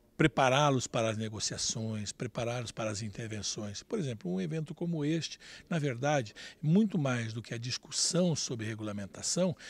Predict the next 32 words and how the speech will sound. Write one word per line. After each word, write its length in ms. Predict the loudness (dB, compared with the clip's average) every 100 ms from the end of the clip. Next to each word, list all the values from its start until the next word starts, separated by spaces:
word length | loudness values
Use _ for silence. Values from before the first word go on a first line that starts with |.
| -6
é 100 | -2
dar 360 | 0 2 4 6
informação, 1000 | 6 4 2 2 2 0 -2 -2 -4 -8 -6
dar, 220 | -6 -6 -12 -20 -2
qualificar 540 | 2 2 0 0 4
os 120 | 4
dirigentes 600 | 4 2 0 -2 -2 -6
dos 160 | -8 -6
sindpds 800 | -6 -6 -8 -10 -6 -4 -4 -6
de 80 | -8
todos 340 | -6 -6 -6
os 120 | -8
estados 400 | -6 -6 -6 -8
que 60 | -10
aqui 160 | -10
estiveram, 560 | -10 -10 -6 -4 -2 -6 -12 -20 -18 -18 -12 -6
é, 320 | -4 -4 -6 -2
dados 640 | 4 6 6 4 2 4
e 60 | 4
informação 760 | 4 2 0 0 2 2 0
para 140 | 2 2
ele 80 |
fazer 240 | 2 2 4
intervenção 560 | 4 2 2 2 0
sobre 300 | 2 2 2
isso. 240 | 2 0 -4 -14 -8
Muitos 260 | -4 0 6
deles 160 | 6
provavelmente 480 | 6 6 6 6 4
nunca 220 | 0 -2
tinham 160 | 0 4
ouvido 360 | 6 6 2